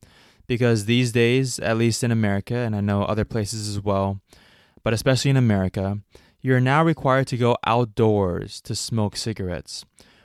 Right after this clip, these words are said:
Whereas when you're in a hookah lounge, or if you're in your living room smoking your, your own personal hookah,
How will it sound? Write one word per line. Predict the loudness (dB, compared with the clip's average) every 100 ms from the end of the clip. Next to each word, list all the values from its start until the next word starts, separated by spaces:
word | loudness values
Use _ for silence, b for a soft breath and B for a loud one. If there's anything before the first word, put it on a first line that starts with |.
| b
Whereas | 0 2 2 2
when | 2
you're | 2
in | 2
a | 2
hookah | 4 4 4
lounge, | 2 0 -2 -6 -4
or | -2 0
if | -2 -2
you're | -2 0
in | 0 0
your | 0
living | 2 2 2
room | 2 0
smoking | -4 -6 -4 -2
your, | -2 -2 -4
your | -4 0
own | 0 0
personal | -2 -2 -2 -2
hookah, | -4 -6 -6